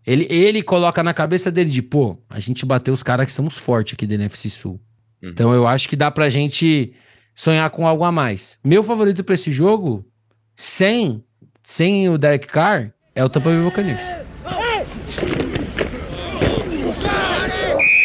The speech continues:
Speaker 2: Eu posso trazer mais um jogo antes da gente falar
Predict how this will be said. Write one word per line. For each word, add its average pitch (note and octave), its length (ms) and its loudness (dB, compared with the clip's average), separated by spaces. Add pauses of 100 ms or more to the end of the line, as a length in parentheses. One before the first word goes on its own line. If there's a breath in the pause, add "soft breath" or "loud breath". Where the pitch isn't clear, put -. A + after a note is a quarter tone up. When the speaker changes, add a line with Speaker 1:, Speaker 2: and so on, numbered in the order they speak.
(720)
Speaker 2:
Eu D3 220 2
posso F#3+ 340 -2
trazer A#2+ 480 0
mais G#2 420 -4
um G2+ 100 -4
jogo G#2+ 240 -2
antes G2 120 -6
da G2 60 -8
gente G2 180 -8
falar F#2+ 240 -4